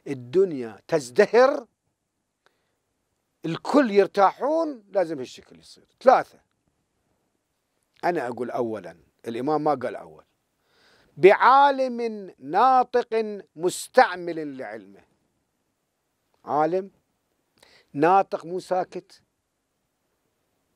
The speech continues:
الآن صارت فضائيات، خلي ينتشر الفكر. مو فضائيات واحد يضرب الثاني، ها. مو فضائيات سب وشتايم، مو فضائيات خلاعة واستهتار،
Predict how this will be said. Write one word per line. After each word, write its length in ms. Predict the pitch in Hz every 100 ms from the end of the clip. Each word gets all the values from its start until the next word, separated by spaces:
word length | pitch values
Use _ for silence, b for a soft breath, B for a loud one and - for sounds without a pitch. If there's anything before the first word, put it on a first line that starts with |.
| _ -
الآن 240 | 131 147 170
صارت 320 | 170 175 -
فضائيات، 640 | 170 160 160 175 208 220
خلي 340 | _ - 185 196
ينتشر 420 | 196 277 320 311
الفكر. 360 | 269 262 - 208 _ _ _ _ _ _ _ _ _ _ _ _ _ _ _ _ -
مو 100 | 202
فضائيات 580 | 208 208 214 202 202 185
واحد 300 | 214 175 196
يضرب 280 | 190 196
الثاني، 440 | 180 - 170 156 139
ها. 200 | 127 110 _ _ _ _ _ _ _ _ _ _ _ _ _ _
مو 100 | 180
فضائيات 760 | 214 247 233 240 233 226 226 208
سب 380 | - 233 220 175
وشتايم، 600 | 196 - 196 175 143 110 _ _ _ _ _ _ _ _ _ _ _ _
مو 100 | 214
فضائيات 800 | 240 262 254 254 254 247 247 233 _ _
خلاعة 460 | - 208 220 220 220
واستهتار، 680 | 202 - 214 - 202 156